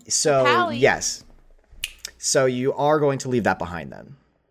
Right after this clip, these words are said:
Speaker 2: Well,
Speaker 1: Or
Speaker 2: I'm
Speaker 1: you're
Speaker 2: gonna put
Speaker 1: not
Speaker 2: that
Speaker 1: behind,
Speaker 2: in
Speaker 1: but
Speaker 2: the, in
Speaker 1: in
Speaker 2: the bo-, yeah, the, the armor I'm gonna put in the box. I am keeping my staff in parts with me.
Speaker 1: Great.
Speaker 2: I'll just, like,
Speaker 1: So
Speaker 2: hug it to my chest, <laughs> in between my, like,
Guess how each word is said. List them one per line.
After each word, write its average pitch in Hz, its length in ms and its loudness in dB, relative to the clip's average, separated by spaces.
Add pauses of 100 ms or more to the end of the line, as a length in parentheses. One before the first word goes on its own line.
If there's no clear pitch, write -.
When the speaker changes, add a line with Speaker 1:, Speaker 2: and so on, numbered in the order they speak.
(440)
Speaker 2:
Well, 247 140 0
Speaker 1:
Or - 40 6
Speaker 2:
I'm - 40 6
Speaker 1:
you're 123 100 6
Speaker 2:
gonna 120 120 0
put 156 60 4
Speaker 1:
not 156 100 6
Speaker 2:
that 180 80 2
Speaker 1:
behind, 104 520 0
Speaker 2:
in 220 80 0
Speaker 1:
but 196 140 4
Speaker 2:
the, 175 60 -2
in - 80 -2
Speaker 1:
in 196 60 0
Speaker 2:
the 185 60 -2
bo-, 170 260 -6
yeah, 190 260 2
the, 202 340 0
the 208 160 0
armor 247 220 2
I'm 262 60 0
gonna 220 120 -4
put 226 100 -6
in 185 60 -6
the 175 60 -4
box. 170 280 0
I 185 100 -2
am 185 120 -6
keeping 185 340 -8
my 156 140 -10
staff 151 500 -10 (460)
in 170 180 -14
parts - 500 -14 (540)
with 160 240 -14
me. 196 220 -20 (720)
Speaker 1:
Great. 98 420 -2
Speaker 2:
I'll - 60 -8
just, - 260 -6
like, - 60 0
Speaker 1:
So 104 360 2
Speaker 2:
hug 95 160 -2
it - 100 -12
to 208 120 -10
my 156 160 -6
chest, 170 560 -8 (100)
<laughs> - 40 -20
in 214 180 -8
between 185 380 -10
my, 160 120 -12
like, 160 360 -16